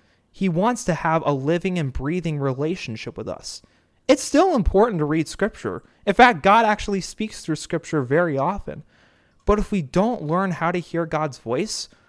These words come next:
will we really be having a relationship with him? I mean, so many of us as Christians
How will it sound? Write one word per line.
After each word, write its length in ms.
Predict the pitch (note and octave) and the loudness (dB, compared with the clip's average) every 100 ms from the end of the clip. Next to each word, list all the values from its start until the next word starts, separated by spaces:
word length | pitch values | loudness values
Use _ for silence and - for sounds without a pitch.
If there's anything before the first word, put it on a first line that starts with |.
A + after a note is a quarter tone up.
| _ _ | _ _
will 140 | D#3+ G#3 | 2 4
we 120 | G#4 | 4
really 380 | B3+ G#3+ D4 F4 | 4 4 4 2
be 160 | A#3 | 0
having 340 | E3+ C#3 F3+ A#3+ | -4 -2 -4 -2
a 40 | |
relationship 800 | F3+ B2 A2+ D3 - C4 - F4+ | -2 0 -4 -6 -10 -12 -8 -4
with 200 | G4 - | -6 -4
him? 140 | G#4+ A4 - _ _ _ _ _ _ _ - | -6 -6 -12 _ _ _ _ _ _ _ -6
I 120 | C4+ | -4
mean, 340 | D4 D4+ B3+ - _ _ _ _ _ - | -2 -2 -4 -10 _ _ _ _ _ -20
so 320 | - - C4+ F4+ | -6 4 4 6
many 240 | D4+ C4+ | 0 2
of 140 | G#3+ | 2
us 200 | G3 F#3 - | 2 0 -2
as 240 | F3+ F3 | -4 -4
Christians 760 | - - F#3 - D#3 C#3 B2+ | -10 -6 -6 -6 -10 -8 -10